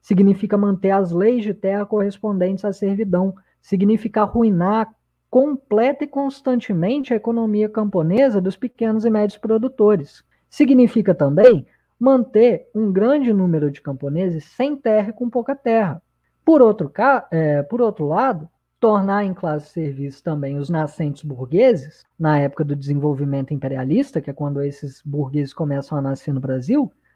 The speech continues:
ali entre os fins de mil e oitocentos e início de mil e novecentos, significa torná-los em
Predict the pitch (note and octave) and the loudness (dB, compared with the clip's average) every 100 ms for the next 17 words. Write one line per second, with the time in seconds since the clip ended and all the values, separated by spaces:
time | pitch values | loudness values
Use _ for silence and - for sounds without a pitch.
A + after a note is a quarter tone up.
0 | _ _ _ C#3 C3+ C#3 C#3 C#3 C#3 C3+ | _ _ _ 0 2 0 -2 -2 0 0
1 | C3+ C3+ C3 - D#3 D3 C3 C#3 C#3 C#3 | 0 -2 -6 -6 -2 -2 -2 -2 -2 -4
2 | C#3 - C#3+ C#3 C3+ C#3 C3+ C3+ C3+ C3 | -6 -8 -6 -6 -6 -8 -6 -4 -6 -8
3 | - C3+ C3+ C3 - - B3 A#3 - _ | -8 -6 -6 -8 -10 -2 -2 -2 -8 _
4 | _ _ - D4 C4+ - - C4+ D4 - | _ _ 2 4 4 2 0 0 0 -4
5 | C3+ - _ _ _ B3+ A#3 G3 F#3 G#3+ | -10 -12 _ _ _ 4 4 2 0 -2
6 | G#3 D3 - - _ - A#3+ C4+ | -4 -6 -12 -20 _ -2 0 0